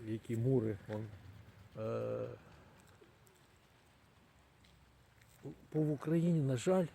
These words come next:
Атомі офіційно не зайшла, не зареєструвалась, і бізнес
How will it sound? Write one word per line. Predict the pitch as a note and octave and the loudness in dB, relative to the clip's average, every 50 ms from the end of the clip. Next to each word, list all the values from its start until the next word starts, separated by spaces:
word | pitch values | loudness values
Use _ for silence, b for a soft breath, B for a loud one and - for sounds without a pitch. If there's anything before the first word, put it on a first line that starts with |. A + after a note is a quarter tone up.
| - - - - | -10 -18 -12 -10
Атомі | - - - D#3+ D3+ D3 C#3+ C#3+ | -8 -2 0 2 4 4 4 4
офіційно | C3 - C#3+ A#2 - D#3 D#3 C#3 C3+ B2+ | 2 0 -4 -4 0 2 2 4 2 2
не | B2+ C#3+ C3+ | 2 2 2
зайшла, | A#2 C#3 D3+ C#3 - - E3 E3+ F#3 F#3 F#3 F3+ - - - - - - - - - - - | 4 4 2 2 0 0 0 0 0 0 -2 -4 -6 -12 -18 -20 -20 -20 -20 -20 -20 -16 -10
не | C3 B2+ C3 C#3 C3+ C3+ C3 C3 B2+ | -6 -4 -2 0 2 2 4 4 4
зареєструвалась, | A#2 C3 C#3+ D3 D3 C3 - - D3+ D3 C#3+ D3+ D#3+ D#3 D3 C#3 C3 A#2 - - - - D#3+ D#3 | 4 4 4 4 2 2 2 0 0 2 2 2 2 2 2 2 0 -2 -4 -8 -12 -8 -4 -2
і | D#3+ D#3+ C#3 A#2+ A2+ | 0 0 0 2 4
бізнес | F3+ F3+ D3+ D3 D#3+ B2 - - | 4 4 4 4 2 2 0 -4